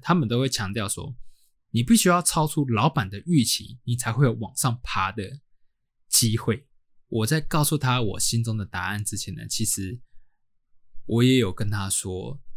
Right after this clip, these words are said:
，“如果你真心觉得这间公司里面要待很久，那你就做得对得起良心就好。但是如果你觉得这间公司可以发展，那你就要超出预期。”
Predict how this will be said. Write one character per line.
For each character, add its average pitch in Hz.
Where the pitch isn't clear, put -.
，“如 135
果 156
你 101
真 123
心 120
觉 -
得 -
这 139
间 127
公 117
司 117
里 95
面 98
要 95
待 92
很 -
久， -
那 147
你 101
就 117
做 107
得 -
对 131
得 101
起 98
良 98
心 101
就 -
好。 -
但 156
是 190
如 127
果 131
你 95
觉 113
得 107
这 156
间 151
公 147
司 143
可 123
以 104
发 147
展， -
那 151
你 110
就 101
要 101
超 101
出 98
预 107
期。” -